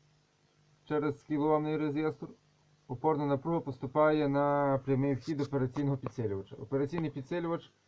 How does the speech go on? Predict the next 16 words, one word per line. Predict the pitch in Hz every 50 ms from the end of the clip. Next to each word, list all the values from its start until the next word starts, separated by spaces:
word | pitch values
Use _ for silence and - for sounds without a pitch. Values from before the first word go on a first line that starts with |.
| _ _ _
в | _
цій | - 151 147
схемі | 131 - - 165 160 156 156 151
порівнює | 139 - 147 156 156 160 147 131 131 127 123 120 120 113 - - _ _ _ _ _
напругу | - 120 123 120 139 147 147 127 120
зі | 107 113 113
свого | 110 - 131 127 123 - - _ _ _ -
прямого | - 131 135 131 135 135 127 127
входу, | 123 127 - 160 160 165 156 170 185 185 _ _ _ _ _ _ _ _ _ - -
е, | 123 123 123 120 123 123 123 123 120
стабілізовану | - - 151 139 135 147 151 151 139 143 156 151 147 147 143
опорну, | 151 143 - - 151 156 139 139 139 131
так | 131 143
як | 139 135 135 139
її | 139 147
називають, | 147 147 143 127 143 147 147 147 147 147 143 -